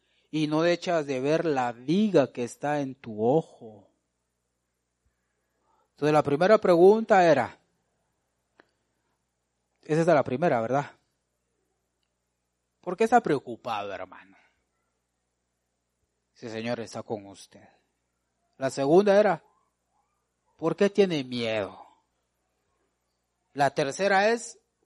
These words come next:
"¿Por qué dudaste?" Y la cuarta es, "¿Por qué miras la mota en el ojo de tu hermano?" ¿Verdad?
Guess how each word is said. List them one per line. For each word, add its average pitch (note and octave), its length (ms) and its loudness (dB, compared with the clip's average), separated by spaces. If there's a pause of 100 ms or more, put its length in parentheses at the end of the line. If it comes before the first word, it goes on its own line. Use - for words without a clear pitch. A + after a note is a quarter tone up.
(100)
"¿Por E3 320 4
qué A#3 240 6
dudaste?" B3 1000 2 (520)
Y D#3+ 140 -4
la D#3 160 0
cuarta G3+ 640 2
es, - 280 -10 (180)
"¿Por F3 300 0
qué A3+ 180 4
miras A#3+ 920 -2 (1200)
la D3+ 380 2
mota E3 800 4 (1040)
en D3+ 220 -6
el C#3 160 -4
ojo D3+ 260 -2
de C3 140 -4
tu A#2+ 160 -16
hermano?" G#2 440 -14 (1120)
¿Verdad? G3 320 -2